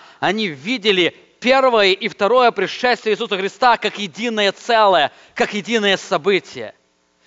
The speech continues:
И здесь Даниил описывает это как единое событие,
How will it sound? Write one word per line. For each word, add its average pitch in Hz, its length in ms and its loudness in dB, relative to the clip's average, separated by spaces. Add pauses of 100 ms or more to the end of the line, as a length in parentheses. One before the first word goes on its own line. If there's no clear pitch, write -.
(140)
И 185 60 -4
здесь 247 220 -4
Даниил 214 420 0
описывает 226 560 -2
это 190 180 0
как 202 220 -4
единое 214 460 -4
событие, 208 640 -2